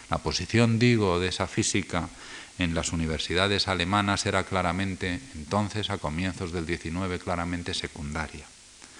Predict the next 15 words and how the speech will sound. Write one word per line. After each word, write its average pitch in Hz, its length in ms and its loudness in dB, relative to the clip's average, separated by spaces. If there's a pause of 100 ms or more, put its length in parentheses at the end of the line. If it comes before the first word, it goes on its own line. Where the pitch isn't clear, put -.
(420)
A 98 80 4
lo 87 120 4
máximo 131 460 6
que 127 80 2
podían 104 480 4
aspirar 98 680 6
la 92 160 6
gran 101 220 6
mayoría 101 520 6
de 95 80 2
los 90 140 -2
catedráticos 90 760 0
de 82 120 0
física 92 680 0 (340)
germanos 101 720 6